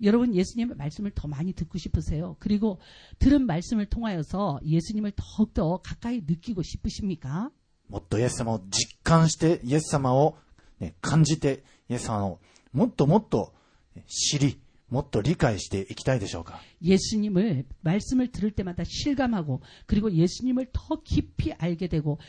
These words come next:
Speaker 1: 그리고 예수님을 더욱더 그 들은 말씀을 통하여서 사랑하는 여러분이 되고 싶습니까?
Speaker 2: イエス様はどういう人にご自身を表すと書いてあ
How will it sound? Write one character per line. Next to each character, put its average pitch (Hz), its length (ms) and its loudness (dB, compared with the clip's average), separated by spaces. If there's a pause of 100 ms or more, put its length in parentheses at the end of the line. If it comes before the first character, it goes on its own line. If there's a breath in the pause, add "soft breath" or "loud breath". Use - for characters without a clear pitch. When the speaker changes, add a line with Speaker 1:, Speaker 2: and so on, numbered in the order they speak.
(160 loud breath)
Speaker 1:
그 - 80 2
리 240 80 8
고 262 160 0
예 160 160 6
수 - 160 -2
님 233 160 0
을 - 80 -10
더 - 80 -8 (240)
욱 254 160 2
더 233 180 2 (560 loud breath)
그 233 160 4 (240)
들 262 80 8
은 247 160 6
말 151 160 0
씀 202 160 -2
을 180 80 -2
통 202 160 -4
하 170 80 -2
여 - 20 -2
서 160 140 -6
사 277 240 -8
랑 285 80 -2
하 269 80 0
는 247 160 -2
여 143 80 4
러 147 80 2
분 165 80 -2
이 185 80 -6
되 135 160 0
고 143 80 -6
싶 - 160 -6
습 - 160 -12
니 160 160 -6
까? 190 320 -10 (880)
Speaker 2:
イ 95 80 -4
エ 90 40 -2
ス - 120 -6
様 85 120 -4
は 82 80 -4
ど 185 220 2
う 269 60 2
い 254 40 8
う 139 100 10
人 - 220 -4
に 95 120 -4
ご 101 140 -2
自 143 100 -2
身 113 200 -2
を 87 160 -4
表 117 280 0
す - 160 -2
と - 160 -6
書 127 80 -2
い 127 60 0
て 95 120 -4
あ 85 100 -8